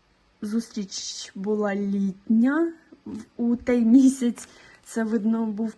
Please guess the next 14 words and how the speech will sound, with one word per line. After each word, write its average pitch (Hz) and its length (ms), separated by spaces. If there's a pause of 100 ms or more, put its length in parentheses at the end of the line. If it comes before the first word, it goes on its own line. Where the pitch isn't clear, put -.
(360)
перший 233 360
місяць 220 440
літа, 311 500 (420)
і 214 80
треба 247 240
було 220 220
брати 220 280
щось - 260
літнє. 190 220
І - 80
от 254 220
вона 233 200
мені, 226 400
сестра, 214 760